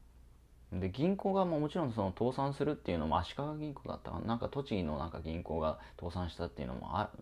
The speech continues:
昔過去に事例はありますけど、まあ、そうやってもう、まあまあ潰れないですよ。まあまあ。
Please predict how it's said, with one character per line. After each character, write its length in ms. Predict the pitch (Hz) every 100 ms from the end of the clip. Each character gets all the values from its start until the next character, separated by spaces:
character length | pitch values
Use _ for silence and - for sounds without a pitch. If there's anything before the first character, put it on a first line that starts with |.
| - -
昔 320 | 98 107 -
過 140 | 123
去 100 | -
に 120 | 85 87
事 140 | 90
例 80 | 92
は 100 | 92
あ 60 |
り 80 | 92
ま 100 | 98
す 100 | 98
け 100 | -
ど、 280 | - 65 57 - - - - - - - -
ま 60 | 95
あ、 20 |
そ 280 | - 277 330
う 20 |
や 80 | 143
っ 20 |
て 180 | - 101
も 340 | 95 90 - - - - - - - - - - - - 95
う、 40 | 104
ま 340 | 165 233 269
あ 20 |
ま 600 | 330 359 320 160 90 - -
あ 40 | -
潰 300 | - 101 98
れ 100 | 123
な 100 | 131
い 40 | 110
で 60 |
す 20 | -
よ。 100 | 87
ま 300 | 90 95 117
あ 40 | 131
ま 240 | 104
あ。 40 | 80